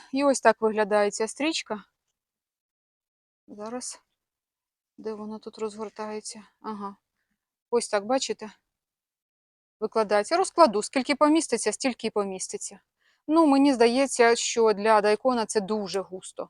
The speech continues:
Дуже. Якщо він виростає в діаметрі сантиметрів десять, а в глибину взагалі не знаю скільки, то я не знаю, для чого це.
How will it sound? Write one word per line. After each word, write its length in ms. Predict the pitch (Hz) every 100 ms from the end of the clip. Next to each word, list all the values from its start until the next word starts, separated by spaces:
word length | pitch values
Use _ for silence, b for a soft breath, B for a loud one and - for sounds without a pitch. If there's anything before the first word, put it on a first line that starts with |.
| _
Дуже. 480 | 180 175 196 185 180 - _ _ _ _ _ _
Якщо 300 | 214 214 247
він 180 | 220 226
виростає 680 | 214 220 214 233 220 220 208
в 40 |
діаметрі 540 | 170 220 214 214 214 202
сантиметрів 640 | 208 202 208 214 202 208
десять, 460 | 180 240 240 208 -
а 80 | 196
в 60 |
глибину 380 | 196 196 208 214
взагалі 580 | 185 190 202 220 262 233
не 180 | 202 190
знаю 360 | 190 190 196
скільки, 420 | - 208 196 -
то 300 | 185 202 190 185 _ _ _ _ -
я 140 | 190
не 140 | 196
знаю, 260 | 190 190 185
для 140 | 180
чого 340 | 190 240 240 220
це. 300 | - 214